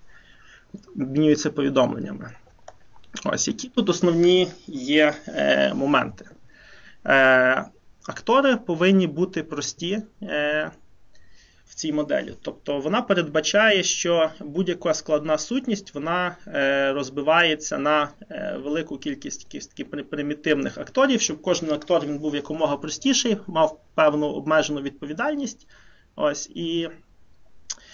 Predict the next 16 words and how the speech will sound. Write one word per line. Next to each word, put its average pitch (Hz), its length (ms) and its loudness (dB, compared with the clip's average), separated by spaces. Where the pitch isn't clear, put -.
і 202 100 0
взаємодіяв 170 560 2
з 147 60 -4
іншими 147 340 -2
акторами. - 500 -2
Е, 143 60 -2
взаємодія 165 840 0
відбувається 180 720 0
через, 170 680 -2
е, 147 340 -2
повідомлення, 143 800 -2
і, 214 380 0
е, 143 800 0
повідомлення 190 640 4
відправляються 170 800 2
асинхронно. 151 600 -2